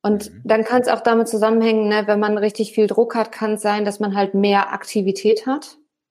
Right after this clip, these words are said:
Speaker 2: Mhm.
Speaker 1: Ähm, wenn die Akkus total alle sind, kann's aber auch sein, "Okay, komm, ich nehme jetzt einfach nur eine Badewanne." Allerdings ein Chillbär würde jetzt,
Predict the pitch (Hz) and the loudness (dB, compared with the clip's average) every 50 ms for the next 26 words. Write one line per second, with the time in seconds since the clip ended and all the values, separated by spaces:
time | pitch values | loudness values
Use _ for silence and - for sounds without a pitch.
0 | _ _ - 82 76 73 73 80 120 - - - - 208 208 208 214 208 196 196 | _ _ -16 -16 -16 -16 -16 -18 -18 -18 -10 -2 0 2 2 2 2 2 2 4
1 | 214 214 208 214 - 202 - - 226 233 - 226 - - 220 208 - - 202 220 | 4 4 4 2 2 0 -2 -2 -2 0 0 -2 0 0 0 0 2 2 4 4
2 | 220 208 214 220 208 - 214 214 208 202 202 202 214 202 196 - 208 202 208 208 | 2 2 0 -2 -2 -2 -4 -4 -4 -2 -2 0 -2 -2 0 0 0 0 0 -2
3 | 208 - 214 208 - - 214 208 208 202 208 214 208 208 202 202 - - 196 196 | -2 -4 -4 -4 -2 -4 -2 -2 -2 -4 -4 -4 -2 -2 -2 -4 -6 -8 -8 -6
4 | 185 202 208 196 196 196 190 196 208 208 214 190 175 - - - - - - _ | -4 -2 0 0 0 0 2 2 2 2 2 0 -2 -4 -6 -10 -12 -14 -20 _
5 | _ _ _ _ _ _ _ _ _ _ - - - - - - - - - - | _ _ _ _ _ _ _ _ _ _ -20 -20 -20 -20 -20 -20 -20 -20 -20 -12
6 | - - 202 208 208 202 214 214 214 208 - 208 196 196 - - 269 302 320 269 | -4 0 2 2 4 4 2 0 0 -2 -2 -4 -4 -4 0 2 2 2 2 2
7 | 208 202 202 202 214 226 233 - - _ - 190 190 - - 196 220 226 220 214 | 2 0 0 0 0 -2 -6 -8 -12 _ -16 -16 -16 -10 -2 2 2 4 4 4
8 | 208 208 208 214 208 - - | 2 2 0 -2 -4 -10 -20